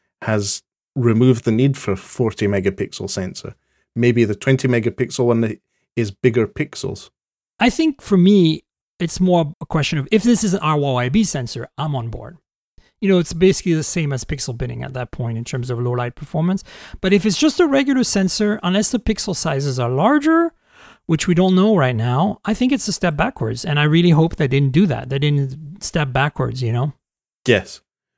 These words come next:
Speaker 1: Well, we'll need to see. And more importantly, we'll need to see how available these devices are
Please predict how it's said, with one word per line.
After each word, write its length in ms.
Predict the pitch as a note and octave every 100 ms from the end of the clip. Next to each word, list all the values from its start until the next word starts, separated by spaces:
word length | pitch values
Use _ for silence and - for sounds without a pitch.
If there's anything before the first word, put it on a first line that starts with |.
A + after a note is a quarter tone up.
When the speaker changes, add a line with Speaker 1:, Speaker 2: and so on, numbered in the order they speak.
| -
Speaker 1:
Well, 120 | D#3+
we'll 120 | D#3 G3+
need 200 | F3+ F#3
to 120 | A#2+
see. 320 | - B2 A2+
And 420 | - A#2 A#2 A#2+
more 200 | - C#3
importantly, 560 | A#2+ - B2 - G#2 A2
we'll 160 | A2 A#2
need 200 | B2+ B2+
to 60 |
see 280 | - - A#2
how 640 | G2+ - A2+ A2+ G#2+ A2 _ _ _ _ A2+
available 640 | G#2+ C3 C#3 C3 G#2 G#2+
these 220 | G2+ G#2
devices 560 | F#2+ G2 G#2 G2 - G2
are 280 | G2 F#2+